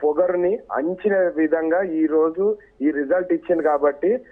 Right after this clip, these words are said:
ప్ర-, జూబ్లీహిల్స్ ప్రజలతో పాటు రాష్ట్రంలో ఉన్న ప్రజలందరూ కూడా సహకరించినందుకు అందరూ కూడా ధన్యవాదాలు తెలియజేస్తున్నాం. ఇప్పటికైనా గానీ కూడా కేటీఆర్ ఆయన అహంకారం తగ్గించుకొని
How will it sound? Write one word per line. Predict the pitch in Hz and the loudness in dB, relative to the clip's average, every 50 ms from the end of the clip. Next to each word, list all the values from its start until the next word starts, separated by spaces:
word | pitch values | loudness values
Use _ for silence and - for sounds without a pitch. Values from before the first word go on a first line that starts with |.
| - _ _ _ - | -20 _ _ _ -4
ప్ర-, | 143 139 | -2 -2
జూబ్లీహిల్స్ | 139 139 156 151 160 185 196 196 190 | 0 -2 -2 -2 0 0 -2 0 0
ప్రజలతో | - 170 156 151 165 160 160 - 165 | 0 0 0 0 -2 -2 0 -2 -2
పాటు | 151 - 151 143 139 139 - - | -2 0 -2 -2 0 0 0 2
రాష్ట్రంలో | - 147 139 139 - - 175 160 165 165 | 2 2 0 -2 -2 -2 -2 0 0 -2
ఉన్న | 160 156 | -2 -2
ప్రజలందరూ | - - 135 135 143 156 147 139 147 151 170 170 | 0 0 0 2 0 0 -2 -2 -2 -2 -2 0
కూడా | 170 170 160 151 | 0 -2 -2 0
సహకరించినందుకు | 147 139 135 - 156 151 151 147 - 151 143 139 139 - 135 | 0 -2 -2 -2 -2 -2 -4 -4 -4 -4 -4 -4 -4 -4 -4
అందరూ | 123 139 151 151 160 156 | -4 -2 -2 -4 -4 -2
కూడా | 147 156 139 135 127 | -4 -4 -2 -2 -2
ధన్యవాదాలు | 131 147 147 147 143 151 147 - | 0 0 0 2 0 0 -2 -2
తెలియజేస్తున్నాం. | - 139 123 139 147 147 147 135 - - 151 160 202 233 - - _ _ _ - | -2 -4 -2 -2 0 0 0 0 -2 -2 -2 -2 -2 -2 -6 -16 _ _ _ -10
ఇప్పటికైనా | 269 - - - 220 214 214 - 185 180 185 185 | -10 -6 -2 -2 -4 -2 0 0 0 2 0 0
గానీ | 180 165 170 156 151 | 0 -2 -2 -2 -2
కూడా | 139 143 143 135 131 117 - - _ _ _ _ _ _ _ _ _ - | 0 0 0 0 -2 -4 -6 -10 _ _ _ _ _ _ _ _ _ -2
కేటీఆర్ | 147 165 185 180 - 202 196 190 180 175 170 156 - - - _ _ _ _ _ _ _ - | 0 0 0 0 0 2 2 4 4 4 2 0 -2 -6 -10 _ _ _ _ _ _ _ -12
ఆయన | - 139 160 165 160 | -8 -4 -4 -2 -2
అహంకారం | 143 131 127 135 147 165 180 185 180 190 180 180 180 165 | -2 -2 -4 -2 -2 -2 -2 -2 -2 0 0 2 2 0
తగ్గించుకొని | 151 143 139 139 156 180 180 - - 170 151 143 | 0 -2 0 0 0 0 0 0 -2 0 0 -2